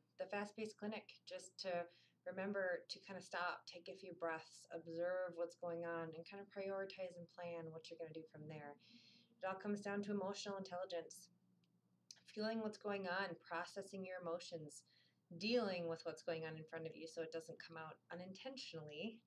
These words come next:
um, when you don't intend it to later. Um, some really good ideas for ways to work with patients, um, some body scanning ideas, some ways to talk to patients about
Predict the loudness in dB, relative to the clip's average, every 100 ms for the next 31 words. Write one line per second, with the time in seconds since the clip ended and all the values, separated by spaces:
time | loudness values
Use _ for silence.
0 | _ _ _ _ -4 0 0 0 0 -2
1 | -4 -2 0 2 4 4 6 4 4 -6
2 | _ _ _ _ _ _ _ -20 -2 4
3 | 4 4 -2 -14 -18 -20 -20 -20 -2 6
4 | 8 10 8 8 10 12 12 10 4 2
5 | 2 4 6 8 6 2 -4 -2 0 0
6 | 0 -2 -2 -2 -8 -8 -6 -2 -2 -2
7 | -4 -12 -10 -8 -8 -10 -6 -4 2 4
8 | 6 4 0 -2 0 0 2 2 2 4
9 | 4 4 0 -6 -12 -2 0 4 4 4
10 | 2 -4 -14 -20 -20 _ _ -8 0 2
11 | 2 2 0 0 2 2 2 -4 -2 0
12 | 0 0 -4 -4 -2 2 4 6 4 0